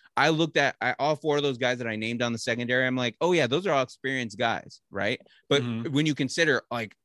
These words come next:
Speaker 1: how many names that I mentioned that left, like, you still feel kind of good about the experience that's there. And do you think that's,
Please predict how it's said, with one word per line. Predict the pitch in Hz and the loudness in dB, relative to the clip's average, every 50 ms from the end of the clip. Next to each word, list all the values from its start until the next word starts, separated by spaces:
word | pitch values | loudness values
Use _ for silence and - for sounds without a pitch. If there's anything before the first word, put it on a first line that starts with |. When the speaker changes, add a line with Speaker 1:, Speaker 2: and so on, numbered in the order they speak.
| _ _ _ | _ _ _
Speaker 1:
how | - 127 147 165 | -4 0 0 0
many | 160 156 151 147 139 135 | 2 0 -2 -2 0 0
names | 127 135 135 139 139 135 | 0 0 0 0 0 0
that | 120 120 | 0 0
I | 117 113 | 0 0
mentioned | 113 117 117 - - 123 113 | 0 -2 -4 -6 -6 -6 -6
that | 101 - 90 | -4 -2 -2
left, | 113 127 131 117 107 - | 0 0 0 0 -2 -2
like, | - 104 101 98 _ _ _ _ _ _ _ _ _ _ _ _ - | -2 -2 -2 -2 _ _ _ _ _ _ _ _ _ _ _ _ -6
you | 117 113 | -6 -6
still | - - 160 147 | 0 2 2 2
feel | 131 156 143 139 131 | 4 4 2 2 2
kind | - 127 120 117 | 2 -2 -2 -2
of | 107 92 | -4 -2
good | 117 139 156 143 | 0 0 0 0
about | 131 110 107 104 101 95 95 - - _ _ _ _ | 0 0 0 0 0 0 -2 -6 -10 _ _ _ _
the | 107 110 110 | -6 -6 -6
experience | 98 - - - - 156 156 151 139 120 107 - - | -6 -6 -12 -12 -4 0 2 2 2 2 0 -4 -8
that's | - 107 107 101 - - | -8 -6 -6 -6 -8 -8
there. | 113 107 104 101 98 98 | -4 -2 0 0 0 -2
And | 87 101 107 | -2 -4 -4
do | 104 117 | -2 -4
you | 120 | -4
think | 113 - 139 131 113 | -2 -2 -2 0 2
that's, | 127 127 120 - | 0 0 0 -2